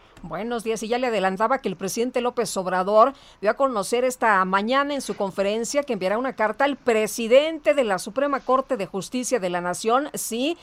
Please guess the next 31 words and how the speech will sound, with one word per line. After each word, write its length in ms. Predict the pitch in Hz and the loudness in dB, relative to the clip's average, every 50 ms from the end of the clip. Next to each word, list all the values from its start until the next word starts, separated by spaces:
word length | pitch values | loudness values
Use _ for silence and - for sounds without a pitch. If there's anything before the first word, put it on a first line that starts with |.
| - - - - - - | -16 -20 -20 -20 -12 -2
al 300 | - 185 190 190 190 196 | 0 2 2 2 0 -2
ministro 460 | 196 208 214 254 262 - - 247 208 | -2 -2 0 -2 -2 -2 -2 0 0
Arturo 340 | 185 160 - 247 240 247 226 | -2 -2 -2 -2 0 0 0
Saldívar, 640 | - - 185 180 185 165 240 254 277 262 285 254 208 | 0 0 -2 -2 -2 -2 -4 -4 0 0 0 -2 -2
sobre 260 | - - 202 180 196 | -4 -6 -6 -4 -2
la 100 | 190 185 | -2 -2
actuación 400 | 175 - - 196 - - 285 311 | -2 0 0 0 0 0 -4 -4
del 120 | 339 294 | -4 -4
juez 220 | - - 339 - - | 0 0 0 0 0
que 60 | 349 | -4
otorgó 420 | - - 226 220 220 262 285 302 | -2 0 0 2 4 4 4 4
un 240 | - 277 302 330 311 | 2 -2 -4 -2 -2
amparo 480 | 285 247 240 214 - 262 277 285 349 349 | -4 -4 -4 -2 0 0 0 0 -2 -4
para 240 | - 254 220 202 185 | -2 -4 -4 -4 -4
suspender 720 | - - 190 - - - 202 202 202 220 240 254 269 285 285 - - - - - | -8 -12 -14 -14 -10 -10 -8 -8 -4 -4 -2 -2 -2 -6 -8 -12 -20 -20 -14 -8
la 180 | 185 180 180 | -4 -2 -2
reforma 680 | 185 190 185 - - 254 262 254 254 254 247 214 - - | 0 0 -2 0 0 0 0 2 2 2 0 0 -2 -2
eléctrica. 680 | - 196 190 190 208 240 247 - - 254 - - 208 - | -4 -2 -2 2 2 0 0 0 -4 -6 -2 -2 -2 0
Pero 140 | 214 208 240 | 0 -2 -2
vamos 200 | 285 320 294 240 | 0 -2 -2 -4
a 40 | |
escuchar 340 | 220 - - 185 - 269 254 | -4 -6 -4 0 2 2 2
parte 300 | - 262 240 226 - 240 | 4 0 0 2 2 0
de 40 | 220 | 0
lo 140 | 202 190 185 | 0 -2 -2
que 120 | - 196 | -2 -4
dijo 380 | 190 233 214 - 240 214 185 - _ - - - - | -2 -2 -2 2 2 2 2 0 _ -20 -20 -14 -6
el 180 | - 185 190 190 | -4 -4 -4 -2
presidente 960 | - 208 185 185 175 - 196 214 220 226 233 202 - 226 202 180 175 - - 185 | -4 -4 -6 -4 -4 -4 -4 -4 -4 -4 -6 -8 -10 -8 -8 -8 -8 -8 -10 -12
esta 220 | 190 - - 196 | -12 -10 -8 -8
mañana. 400 | 175 160 - 196 214 - 185 - | -8 -8 -12 -14 -16 -18 -20 -20